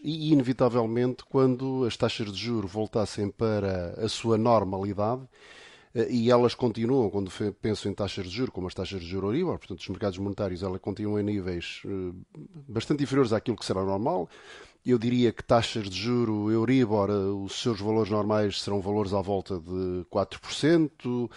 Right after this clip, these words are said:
e isto fazendo contas muito simples, uma taxa de juro real à volta de dois por cento e uma inflação de dois por cento, portanto, uma taxa de juro nominal à volta de quatro por cento.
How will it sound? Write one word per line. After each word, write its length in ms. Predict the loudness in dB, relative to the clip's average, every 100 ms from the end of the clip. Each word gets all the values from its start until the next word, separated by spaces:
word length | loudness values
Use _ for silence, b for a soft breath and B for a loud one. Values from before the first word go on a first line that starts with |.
| B B B B -2
e 280 | 0 0
isto 380 | -2 -2 -4 -4
fazendo 340 | -4 -2 -2 -2
contas 300 | -2 -2 -2
muito 220 | -2 -2
simples, 500 | 2 2 2 -2 -2
uma 160 | -2
taxa 260 | 0 -2 -2
de 80 | -4
juro 200 | -4 -2
real 260 | 0 2
à 60 | 2
volta 300 | 0 -4 -4
de 40 |
dois 160 | -4 -4
por 140 | -6
cento 480 | -6 -4 -4 -6 -4
e 80 | 0
uma 160 | 0 0
inflação 500 | 2 0 0 -2 -2
de 100 | -2
dois 200 | -4 -4
por 120 | -6
cento, 220 | -4 -4
portanto, 640 | -6 -4 -4 -6 -8 -6 B B B B
uma 100 | -4
taxa 240 | -2 -2 -2
de 60 |
juro 160 | -2 -2
nominal 280 | 0 2 2
à 40 |
volta 240 | 0 -6
de 40 | -4
quatro 240 | -4 -4
por 60 | -2
cento. 320 | 2 2 0